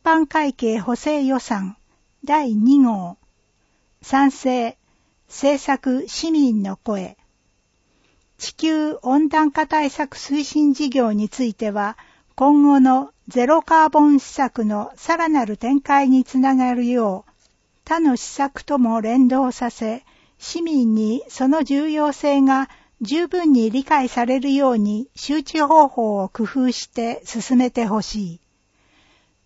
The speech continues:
賛成、公明党。丸山公園に設置される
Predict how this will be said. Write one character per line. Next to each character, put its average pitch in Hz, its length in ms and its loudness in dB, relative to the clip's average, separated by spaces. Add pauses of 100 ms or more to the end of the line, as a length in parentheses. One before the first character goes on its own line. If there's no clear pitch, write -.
(140)
賛 - 280 4
成、 247 480 -4 (600)
公 269 260 4
明 254 280 2
党。 214 440 -6 (760)
丸 254 260 2
山 339 300 -2
公 339 280 -2
園 254 220 2
に 214 140 -2
設 - 260 -4 (120)
置 262 40 -2
さ 262 160 -2
れ 240 160 -2
る 240 260 -2